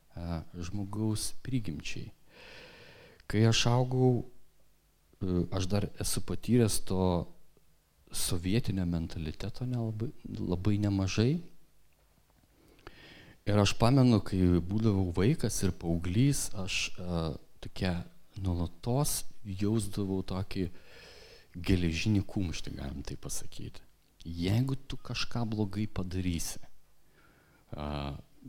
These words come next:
tau dės. Jeigu tu kažkur, tai tave nubaus.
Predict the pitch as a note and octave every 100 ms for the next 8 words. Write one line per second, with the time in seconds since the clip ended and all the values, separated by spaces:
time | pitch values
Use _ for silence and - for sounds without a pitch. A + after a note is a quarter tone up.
0 | - - F#2+ G#2 A#2+ - - - - -
1 | F2 F2+ F#2+ - - - - - - -
2 | - - - - E2 A2+ B2+ C3 C#3 -
3 | A#2+ - - - B2+ - A#2 G2 F#2+ G#2
4 | G2+ F2 F2 C#2+ - -